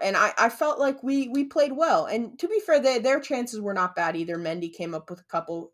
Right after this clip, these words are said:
uh, decent saves there. Um, but yeah, I, I really liked how we played today. It felt like we came out wanting to win. To be fair to,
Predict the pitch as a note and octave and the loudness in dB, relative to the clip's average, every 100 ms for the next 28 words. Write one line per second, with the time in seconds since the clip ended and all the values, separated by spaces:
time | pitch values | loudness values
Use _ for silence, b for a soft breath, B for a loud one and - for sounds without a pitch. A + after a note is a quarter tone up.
0 | - D#3+ D#3 D#3+ E3 E3+ D3 E3 - E3 | -8 -4 -4 -6 -8 -10 -10 -10 -6 -4
1 | E3 F3 D#3+ D3 D3+ - _ _ _ _ | -4 -6 -8 -4 -4 -6 _ _ _ _
2 | _ - F3+ F3 F3+ - _ - F#3+ A3+ | _ -2 0 0 -2 -8 _ -6 -6 0
3 | C#4 A#3+ G#3+ G#3 B3 D4 G4+ F#4+ D4 D4 | 2 4 4 4 4 4 2 2 2 0
4 | - G3+ F3 E3 D#3 D#3 - D3 D3 D#3+ | 0 -2 -2 -6 -8 -8 -8 -6 -6 -8
5 | _ _ _ F#3+ F#3 C4 C4+ A#3 A3 G#3+ | _ _ _ -10 -2 4 4 6 2 0
6 | A3+ - B3 A3 F#3 G3+ G#3 - _ _ | -8 -4 -2 0 2 4 4 0 _ _
7 | _ _ _ _ _ _ F#3 F#3+ G#3+ A3 | _ _ _ _ _ _ -4 6 8 8
8 | A3 A3 F#3+ F3+ G3 G#3 A3 - _ _ | 4 0 0 2 2 0 -2 -10 _ _
9 | _ _ _ - C4+ A4 - C#4 C4+ C4+ | _ _ _ -4 -2 -2 6 8 10 8
10 | C4+ - _ _ _ _ - C4+ A#3+ A#3 | 6 -6 _ _ _ _ 0 2 2 0
11 | A3+ | -2